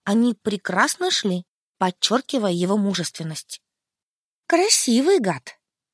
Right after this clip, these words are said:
Этого было у него не отнять. Я тихо выдохнула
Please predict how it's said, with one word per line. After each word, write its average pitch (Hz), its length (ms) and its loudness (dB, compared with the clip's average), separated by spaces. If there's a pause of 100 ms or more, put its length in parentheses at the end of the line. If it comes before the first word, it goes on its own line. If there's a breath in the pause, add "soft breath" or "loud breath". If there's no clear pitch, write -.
(120)
Этого 226 400 0
было 247 360 0
у 208 60 0
него 202 300 2
не 180 140 -2
отнять. 175 540 -10 (540)
Я 415 160 2
тихо 302 320 -2
выдохнула 294 640 0